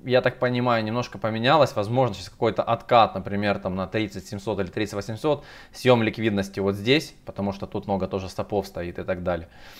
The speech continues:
И потом уже движение может быть вниз, м, с коррекцией, но это будет хорошо, где-то в зону там двадцать восемь, двадцать восемь пятьсот я бы рассматривал вот сюда. Э, и дальше, возможно,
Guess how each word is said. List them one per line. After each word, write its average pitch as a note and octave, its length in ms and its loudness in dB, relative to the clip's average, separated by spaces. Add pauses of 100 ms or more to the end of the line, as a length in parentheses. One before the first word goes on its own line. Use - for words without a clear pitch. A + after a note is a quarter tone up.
(160)
И A2 120 -2
потом C3+ 300 4
уже A2+ 180 0
движение G#2 400 0
может G2+ 240 0
быть F#2+ 200 -4
вниз, C3 520 -2
м, G#2 220 -8
с - 80 -16
коррекцией, A#2+ 520 2
но C#3+ 60 6
это D3 120 4
будет C3+ 160 2
хорошо, C3 420 2
где-то G#2 240 -4
в G2+ 60 -4
зону C3 280 2
там G2 160 -4
двадцать G#2+ 380 4
восемь, B2 380 -2
двадцать A2 260 2
восемь G2+ 300 -6
пятьсот G2 420 -8
я F#2 80 -2
бы F#2 80 -4
рассматривал F#2 540 -4
вот F#2 120 -8
сюда. F#2+ 280 -4 (680)
Э, G2 420 6
и B2 200 0
дальше, A#2 640 6
возможно, G2+ 840 2